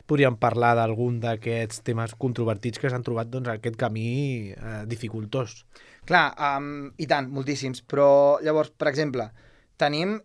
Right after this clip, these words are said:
Speaker 2: eh, moltes controvèrsies que han posat la ciència contra, contra les cordes. Llavors,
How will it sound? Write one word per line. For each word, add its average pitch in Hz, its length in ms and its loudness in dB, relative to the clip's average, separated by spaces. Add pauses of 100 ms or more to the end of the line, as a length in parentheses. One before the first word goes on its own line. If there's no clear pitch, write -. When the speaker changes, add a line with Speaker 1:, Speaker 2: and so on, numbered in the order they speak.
Speaker 2:
eh, 156 580 4
moltes 170 800 0
controvèrsies 147 460 0
que - 60 0
han 151 80 0
posat 147 200 0
la 139 160 0
ciència 131 340 -6
contra, 113 800 -6
contra 120 340 -4
les 117 120 -8
cordes. 117 340 -4
Llavors, 131 240 -2